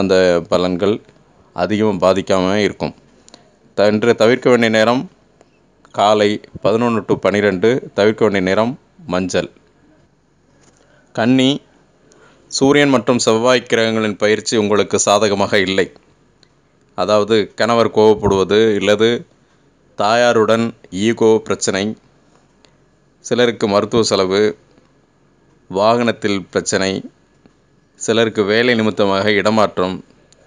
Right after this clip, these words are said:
இப்படி ஏதாவது ஒரு வகையில சில பிரச்சனைகள் வந்துகிட்டே இருக்கும். கொஞ்சம் அதிக அக்கறை இல்ல விழிப்போடு இருக்கிறது நல்லது. தந்தை வழி நன்மைகளை எதிர்பார்க்கலாம். இன்று தவிர்க்க வேண்டிய நேரம்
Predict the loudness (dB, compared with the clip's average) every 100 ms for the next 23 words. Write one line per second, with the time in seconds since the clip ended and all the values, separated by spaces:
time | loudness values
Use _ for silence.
0 | _ _ _ _ _ _ -8 -4 0 2
1 | 2 4 4 4 4 2 0 2 4 4
2 | 0 0 0 0 -4 -4 -2 -2 -2 -2
3 | 0 -2 -2 -4 -6 -12 _ _ _ _
4 | _ -2 0 0 0 2 0 -2 -4 -10
5 | _ _ -8 -4 0 -2 -2 0 0 0
6 | 0 0 0 2 2 2 0 0 0 0
7 | 0 0 0 -2 -6 _ _ _ _ _
8 | _ _ _ -4 0 2 4 2 2 0
9 | 0 0 2 2 2 2 -2 -2 0 0
10 | -2 -10 _ _ _ _ _ _ -10 -2
11 | 0 2 0 2 2 2 2 2 2 2
12 | 2 2